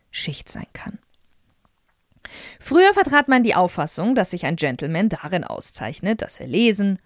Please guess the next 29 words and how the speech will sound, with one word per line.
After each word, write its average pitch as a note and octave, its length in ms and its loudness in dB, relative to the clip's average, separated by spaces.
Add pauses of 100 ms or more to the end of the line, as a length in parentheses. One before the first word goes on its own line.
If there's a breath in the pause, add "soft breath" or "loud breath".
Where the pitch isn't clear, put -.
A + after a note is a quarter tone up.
(120)
schreiben, E3 600 -2
zeichnen, E3+ 600 -6 (280 soft breath)
rechnen, D#4 540 2
singen, D4+ 480 0 (340 loud breath)
fremde C#4 500 2
Sprachen E3 540 -6
sprechen - 440 -12
kann. - 200 -20 (680)
Naja, G3+ 280 4 (380 loud breath)
alles, B3 440 4
was G#3+ 200 6
einem G3 260 2
reichen, F3 600 2
adligen F#3+ 640 0
Mann F3 320 4
früher G#3 340 2
möglich C#4+ 540 4
war, E3+ 220 4 (340 loud breath)
was A3+ 160 -6
aber A#3+ 240 0
heutzutage C4+ 720 0
für - 160 -4
uns C4+ 260 -2
nicht B3 180 0
mehr F#3+ 360 -2
wirklich F4 360 2
so G3+ 200 -4
besonders E3+ 640 -6
ist. - 320 -14